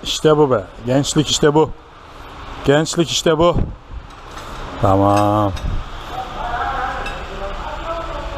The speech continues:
Vidanın birisi on altılık orijinal, ikincisi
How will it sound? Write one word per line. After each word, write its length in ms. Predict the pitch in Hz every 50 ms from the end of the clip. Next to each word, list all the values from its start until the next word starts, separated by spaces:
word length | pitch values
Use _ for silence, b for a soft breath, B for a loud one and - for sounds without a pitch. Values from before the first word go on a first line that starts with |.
| - 113 - - - - - - - - - - - - - - - - - - - - - - 143 139 - - - - - - -
Vidanın 460 | 113 110 117 139 147 156 156 151 151
birisi 360 | 160 156 160 - - - 120 - - -
on 160 | - 117 131
altılık 440 | 143 147 139 123 - 117 117 101 117
orijinal, 480 | 123 123 120 110 123 143 151 170 170 165 - - - - - - 127
ikincisi 640 | 120 - - 131 131 127 127 - - - 160 151